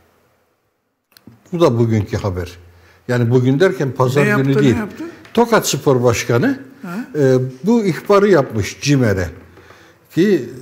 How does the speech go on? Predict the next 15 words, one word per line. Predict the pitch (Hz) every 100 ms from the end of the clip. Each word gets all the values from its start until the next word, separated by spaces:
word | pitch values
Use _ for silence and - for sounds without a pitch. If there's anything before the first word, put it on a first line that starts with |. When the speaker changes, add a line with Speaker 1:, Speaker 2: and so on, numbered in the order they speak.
| - -
Speaker 1:
Ekrem | 151 127 139 143
İmamoğlu | 147 147 143 151 156
böyle | 139 139 143
bir |
saygısızlık | 127 131 123 120 - 120 117 117 117
yaptı | 98 - 151 151 - _ _ _
falan | - 107 123
filan. | 143 143 117 95 - _ _ -
Başka | 127 - 185 175
bir | 185 -
suçu | - 170 - 175
daha | 170 185
var | 165 123 -
Ekrem | 113 110 113 113
İmamoğlu'nun. | 110 107 104 101 214 240